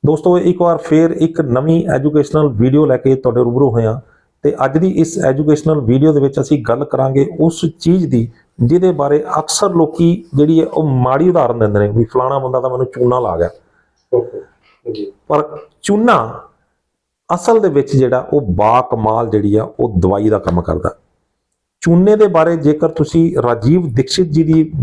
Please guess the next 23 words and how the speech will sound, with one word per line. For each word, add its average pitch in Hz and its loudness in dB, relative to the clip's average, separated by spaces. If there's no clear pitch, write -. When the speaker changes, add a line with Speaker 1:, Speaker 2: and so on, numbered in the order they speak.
Speaker 1:
ਕੋਈ 151 2
ਇੱਕ 151 -2
ਅੱਧੀ 147 0
ਕੋਈ 147 2
ਜਿਹੜੀ 143 2
ਆ 139 4
ਉਹ 135 -2
ਵੀਡੀਓ 139 4
ਸੁਣ 135 0
ਲਓ 135 4
ਜਾਂ 135 2
ਉਹਨਾਂ 135 -2
ਦੇ 143 0
ਵਿਚਾਰ 120 -2
ਸੁਣ 131 0
ਲਓ 131 2
ਤਾਂ 131 -2
ਤੁਹਾਨੂੰ 120 -2
ਪਤਾ 127 -2
ਲੱਗੇਗਾ 117 0
ਵੀ 127 2
ਚੂਨਾ 165 2
ਜਿਹੜਾ 117 -4